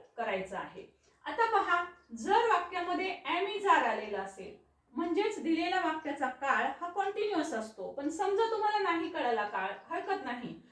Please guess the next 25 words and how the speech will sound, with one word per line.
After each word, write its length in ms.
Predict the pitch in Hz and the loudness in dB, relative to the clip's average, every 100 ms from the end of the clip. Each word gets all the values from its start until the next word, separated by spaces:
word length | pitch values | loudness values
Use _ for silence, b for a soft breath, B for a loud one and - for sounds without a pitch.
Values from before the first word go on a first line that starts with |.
| B | B
फक्त 260 | 381 381 453 | -8 -6 -4
पहा 420 | 440 392 392 370 | -2 0 0 0
वाक्यामध्ये 540 | 349 349 320 320 - - | -2 -2 -2 -2 -2 -4
am 160 | 294 349 | -2 0
is 140 | 392 | 0
are 200 | 381 349 | 2 2
आलेला 340 | 277 254 240 | 2 2 0
आहे 200 | 220 208 | 0 -2
का, 260 | 196 185 170 - 277 | -8 -10 -12 -12 -8
जसं 240 | 285 403 | -6 -4
ह्या 200 | 349 277 | -2 0
वाक्यात 360 | 233 - 202 185 | -2 -4 -8 -10
पहा, 260 | 190 185 - - b b b | -10 -10 -10 -12 b b b
"सी 240 | - 381 392 415 415 - | -6 2 4 2 -2 -2
इज 380 | 381 403 427 427 | 4 6 6 4
रायटिंग 680 | 403 254 440 453 285 277 277 - | 2 2 0 -2 -4 -6 -6 -6
अ 80 | 240 | -4
लेटर", 520 | 226 196 185 233 226 - - _ _ - | -2 -4 -4 -2 -2 -2 -8 _ _ -6
इज 340 | 302 359 403 | 2 4 4
आलेला 340 | 415 403 403 | 4 4 4
आहे, 300 | 392 370 381 415 - | 2 0 -2 -4 -4
आयएनजी 460 | 247 285 339 381 392 | -4 -2 -2 0 0
फॉर्म 320 | 339 302 240 | 2 0 0
आलेला 340 | 208 196 190 | 0 -2 -2
आहे. 280 | 180 196 - | -4 -4 -10